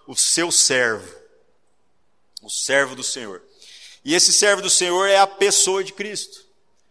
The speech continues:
A pessoa de Jesus Cristo. E pessoa é pessoa mesmo, viu, gente? A gente tem que parar de tratar Cristo como uma ideia.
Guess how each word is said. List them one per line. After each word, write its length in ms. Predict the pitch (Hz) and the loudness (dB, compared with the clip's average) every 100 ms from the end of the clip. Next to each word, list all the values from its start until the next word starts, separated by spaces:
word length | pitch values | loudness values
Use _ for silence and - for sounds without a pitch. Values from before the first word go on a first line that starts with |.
| _ _ | _ _
A 120 | 143 | -4
pessoa 720 | 147 - 185 - - 196 226 | -2 2 2 2 2 4 4
de 100 | 143 | 2
Jesus 280 | 143 117 - | -4 -6 -8
Cristo. 340 | - 101 - | -8 -10 -10
E 100 | 135 | -10
pessoa 680 | - - 202 185 - 175 233 | -10 -4 -2 0 0 2 2
é 20 | 214 | 2
pessoa 580 | - 202 - 196 240 | 0 0 2 2 4
mesmo, 380 | 247 202 220 156 | 4 4 4 2
viu, 120 | 160 | -6
gente? 440 | 160 135 92 - - _ _ _ _ _ _ _ _ _ _ _ _ _ | -4 -6 -8 -16 -20 _ _ _ _ _ _ _ _ _ _ _ _ _
A 100 | - | -8
gente 180 | 135 196 | -6 -4
tem 100 | 233 | -6
que 80 | 220 | -6
parar 400 | - 214 185 208 | 4 6 6 4
de 120 | 190 | 2
tratar 360 | 190 190 175 180 | 2 4 4 2
Cristo 360 | - 180 190 - | 0 -4 -4 -2
como 180 | 190 | -4
uma 120 | 190 202 | -2 -6
ideia. 520 | 147 147 170 101 | 0 2 2 -2